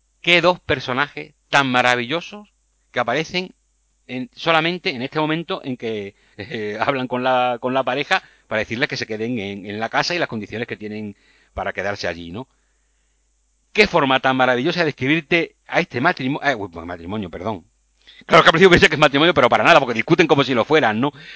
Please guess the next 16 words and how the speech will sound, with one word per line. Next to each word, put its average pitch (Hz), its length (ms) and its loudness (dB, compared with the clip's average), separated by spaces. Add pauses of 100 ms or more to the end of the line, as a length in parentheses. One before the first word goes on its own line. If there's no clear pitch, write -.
(120)
En 127 140 4
la 120 80 6
silla 131 220 6
de 107 80 4
ruedas, 139 200 6
todo 135 80 0
el 123 40 2
rato 120 140 0
quejándose. 147 680 2 (1300)
Pero 175 120 6
es 196 40 4
que 196 80 4
son 202 280 4 (880)
dos 185 220 2
hermanos 127 540 2 (100)
excéntricos, 196 1000 0